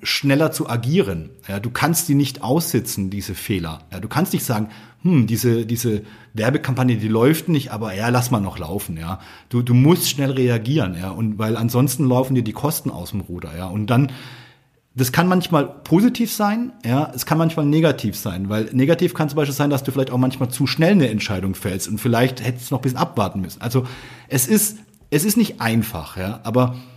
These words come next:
ähm, dadurch, dass du quasi sch-, du musst halt im Grunde immer wieder, ähm, reflektieren und du bist halt extremst agil, ja, und du musst immer wieder auch umhören auf dem Markt, was funktioniert, was funktioniert nicht.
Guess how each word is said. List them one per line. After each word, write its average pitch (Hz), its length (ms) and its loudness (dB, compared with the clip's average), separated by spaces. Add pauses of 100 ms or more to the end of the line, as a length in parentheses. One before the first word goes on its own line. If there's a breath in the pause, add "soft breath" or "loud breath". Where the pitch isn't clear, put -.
(180 loud breath)
ähm, 123 380 4 (220)
dadurch, 135 220 2
dass 160 160 2
du 151 100 -6
quasi 135 520 -2 (680)
sch-, - 320 -4
du 147 300 -4
musst 170 240 6
halt 170 160 2
im 147 80 0
Grunde 160 300 2
immer 160 260 2
wieder, 143 320 0 (320 loud breath)
ähm, 123 540 0 (840)
reflektieren 135 880 2
und 107 380 -4
du 120 80 -6
bist 156 180 2
halt 139 140 0
extremst 147 560 0
agil, 120 520 2 (120)
ja, 98 120 -6
und 107 100 -2
du 117 80 -4
musst 127 260 0
immer 170 160 4
wieder 151 240 2
auch 123 240 -2
umhören 139 440 4
auf 117 180 -6
dem 120 120 2
Markt, 123 460 0
was 120 160 0
funktioniert, 135 400 -2
was 120 140 -2
funktioniert 123 500 0
nicht. 156 340 4